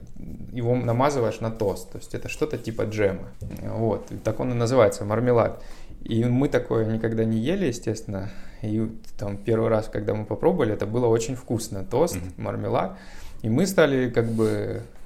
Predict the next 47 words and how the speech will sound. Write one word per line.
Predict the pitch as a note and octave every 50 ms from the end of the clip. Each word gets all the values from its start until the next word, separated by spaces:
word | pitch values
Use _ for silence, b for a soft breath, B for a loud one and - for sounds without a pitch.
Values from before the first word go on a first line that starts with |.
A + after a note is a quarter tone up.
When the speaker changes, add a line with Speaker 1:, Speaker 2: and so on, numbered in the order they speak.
| - -
Speaker 1:
ну, | A#2 A2+ A2+ A2 G2+
его | G2+ G#2 G#2 B2+ D#3
есть. | D#3+ C#3+ A#2+ A#2 A#2 G#2+ F#2 - - - - - -
Speaker 2:
Мгм. | - -
Speaker 1:
Отдавали | A2+ G#2+ G#2+ - G#2+ A#2+ D#3 F#3+ A3 G3+
там | - - G#2+ G2+
типа | - - - - G#2
два | G2+ G2+ G2+ G2
тоста | - D3+ F3 E3+ - - A#2
с | - -
утра, | B2 - A#2 G#2+ G#2 - B B B B B B B B B -
и | - A#2
она | A#2 A#2+ B2+ B2
ставила | - - B2 A#2+ A#2 A2+ A2+ A2
банку | A2+ A2 B2+ F3 G3+ A3 - - C3+
такую, | - G#2 - - G#2 G2+ G2+ - B B B B B B B B B B
и, | - - C#3
значит, | F3 F3 C#3 B2 A#2+ - - -
мы | - A2+ A#2+ C3 C3+ C#3 A#2+ A2+ G#2+ G#2 G#2 G2 G2+ G2+ G#2 -
ели. | A2+ G#2 A2 A#2+ A#2 G2+ G2+ G2
Короче, | - A2 C#3 - - - - D#3+
мы | C#3 C3 B2+
как-то | C3 B2+ - - -
там, | A2+ - G#2+ G2+ G2+ G2+ G#2 - -
у | A2+
нее, | A2 A#2 A2+
видимо, | G#2+ G#2+ G#2 A2+ G#2 G#2 G2+ G2
так | - G#2 G2
как | G#2+ G2+ -
она | G#2+ G2+ G2 G2+ G2 G2+ G2+ - - -
занимается, | - G#2+ G#2+ F#2+ G#2+ A#2 D3+ G3 A3 A3+ - - A2
у |
нее | G2+ G2+ G2+
там | G2+ - G2
какой-то | G2+ G#2+ - G#2 G2 - - F#2+
есть | F#2 G2 G2
бюджет, | F#2+ G2 - - A2 B2+ D#3+ E3 - -
план. | - - A#2 C3+ D#3 D#3+
Speaker 2:
Мгм. | F#2+ F#2+ B B B B B B -
Speaker 1:
В |
общем, | B2 B2+ - - C3+
мы | B2 B2
эту | A#2+ A#2+ A#2+
банку | A#2 A#2 B2+ C#3 C3 - A2
с-, | G2+ - -
как-то | - - - - - -
съели, | - - C3+ D3+ G3+ A#3 A3+ A3 G3+ F#3